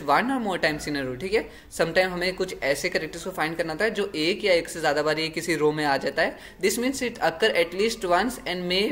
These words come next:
be repeated। इसका मतलब कि एक बार तो होता ही है कम से कम, और क्या पता शायद रिपीट भी हो जाए। You can use the plus character to check if that is the case, ठीक है? हमें प्लस कैरेक्टर का यूज़ करना होता है ताकि हम देख सकें कि वो केस है भी या नहीं। Remember, the character or pattern has to be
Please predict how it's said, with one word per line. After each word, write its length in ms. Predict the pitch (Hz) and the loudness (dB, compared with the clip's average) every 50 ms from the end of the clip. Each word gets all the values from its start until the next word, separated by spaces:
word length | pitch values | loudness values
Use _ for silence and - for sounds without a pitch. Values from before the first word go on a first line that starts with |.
| 240 185 | -2 0
be 100 | 180 202 214 - | 0 0 0 0
repeated। 380 | 170 - 160 139 147 139 135 | 0 -2 -2 -2 -2 -4 -4
इसका 200 | 139 147 - 170 | -4 -4 -4 -4
मतलब 260 | 165 165 151 180 175 | -4 -2 -2 -2 -2
कि 100 | 180 190 | 0 0
एक 200 | 185 180 170 160 | 2 2 2 2
बार 180 | 170 180 185 185 - | 2 2 2 2 0
तो 60 | 202 | -2
होता 260 | 175 170 156 151 185 | -2 0 0 2 2
ही 80 | 190 208 | 2 2
है 60 | 220 | 2
कम 180 | 214 180 160 160 | -2 -4 -6 -4
से 140 | - 180 | -4 -2
कम, 120 | 190 240 403 - - - - - | -2 -2 -4 -8 -12 -18 -6 0
और 140 | - 190 202 | 2 4 4
क्या 200 | 196 202 185 175 | 4 6 6 6
पता 200 | 180 185 180 196 | 6 6 2 0
शायद 280 | 185 - 190 165 165 156 | 2 2 2 2 2 0
रिपीट 320 | 156 151 156 151 151 - | -4 -2 -2 -2 -2 -2
भी 100 | 160 185 | 0 0
हो 100 | 185 170 | 0 2
जाए। 280 | 165 170 160 165 - - - - - - - - 175 | 2 2 0 0 -2 -10 -18 -20 -20 -20 -12 -6 -2
You 120 | 190 208 | 0 4
can 220 | 208 254 262 247 214 | 6 6 6 6 6
use 180 | 196 208 220 208 | 2 2 2 2
the 160 | 214 226 220 220 - | 4 2 2 2 4
plus 220 | 175 175 208 226 220 - | 4 6 6 6 4 2
character 380 | 180 156 160 160 - 220 240 247 - 240 | 2 2 2 2 2 0 0 0 0 -4
to 80 | 220 - - 190 | -4 0 4 6
check 220 | 180 190 185 - - 175 | 6 6 4 0 -2 0
if 220 | 180 208 185 170 160 | 0 0 2 4 6
that 200 | 160 151 156 156 | 6 6 6 4
is 140 | 170 160 - 151 | 0 -2 0 -2
the 80 | 139 - 139 | -2 0 0
case, 220 | 123 123 123 - | -4 -4 -4 -6
ठीक 120 | 175 180 | -2 0
है? 160 | 220 277 277 - - - - - - | 0 0 0 -2 -12 -20 -14 -6 -2
हमें 340 | 160 160 170 190 254 - - | 0 2 4 2 2 2 2
प्लस 220 | 180 170 180 175 | 2 2 4 4
कैरेक्टर 320 | - 180 170 170 - 190 | 2 0 0 2 2 0
का 100 | 185 196 | 2 2
यूज़ 260 | 180 170 165 170 180 - | 2 2 2 0 -2 0
करना 200 | - 170 165 160 | 0 0 2 2
होता 160 | 156 151 214 | 2 2 2
है 80 | 262 262 | 2 4
ताकि 220 | 180 156 - 190 | 4 2 2 2
हम 200 | 180 180 175 - - | -2 -4 -4 -6 -4
देख 200 | 143 151 170 175 | 0 0 0 2
सकें 220 | - 175 160 185 208 | 0 0 -2 -2 -2
कि 120 | 208 226 214 | -2 -2 -2
वो 120 | 190 180 | -2 0
केस 300 | 180 - 170 170 165 - | 0 0 0 0 0 2
है 140 | 156 147 147 | 2 2 4
भी 180 | 147 180 185 | 4 4 4
या 60 | 175 165 | 4 2
नहीं। 260 | 147 131 123 123 120 123 - - - - - 160 | 2 -2 -4 -6 -8 -12 -16 -20 -16 -8 -2 -2
Remember, 440 | 160 165 170 160 165 185 226 285 277 - | 2 4 4 2 4 4 4 4 4 2
the 120 | - 196 196 185 | -2 0 4 4
character 400 | 165 160 160 - - 240 240 - | 4 4 4 2 2 2 2 4
or 180 | 156 165 170 190 190 180 | 4 4 4 6 6 6
pattern 320 | 160 151 - 185 196 202 175 165 | 4 6 4 2 0 0 2 4
has 240 | 143 - - - | 4 4 2 0
to 100 | - 196 208 | -6 -4 -4
be 80 | 214 | -4